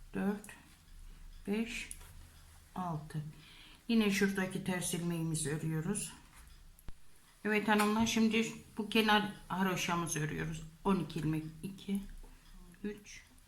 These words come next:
on iki. İlmeğimiz ters. Örgümüzün tersindeyiz şimdi. On iki haroşa.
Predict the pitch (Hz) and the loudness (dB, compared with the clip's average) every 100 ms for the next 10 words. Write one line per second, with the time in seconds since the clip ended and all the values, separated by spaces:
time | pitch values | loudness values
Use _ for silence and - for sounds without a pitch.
0 | - - - - - - - - - - | -20 -20 -20 -20 -20 -20 -20 -20 -14 -6
1 | 165 151 156 - 151 - - - - - | -2 -2 -6 -10 -12 -14 -20 -20 -20 -20
2 | - - - - - - - - - - | -20 -20 -18 -12 -10 -10 -12 -16 -20 -20
3 | - 170 170 160 151 - - 160 156 - | -10 -6 -4 -2 -2 -4 -8 -6 -6 -6
4 | - - - - - - - - - - | -14 -18 -20 -20 -20 -20 -20 -20 -20 -18
5 | - - - - 165 151 151 151 156 151 | -20 -20 -16 -10 -8 -4 -4 -2 -4 -4
6 | 156 151 156 147 147 147 - 151 151 196 | -4 -2 0 0 0 -4 -2 -4 -4 -6
7 | 196 - - - - - - - 208 202 | -8 -16 -20 -20 -20 -20 -20 -2 2 2
8 | 196 220 214 - - - - 170 180 135 | 0 -4 -6 -10 -18 -16 -8 -2 0 0
9 | - 143 | -2 -6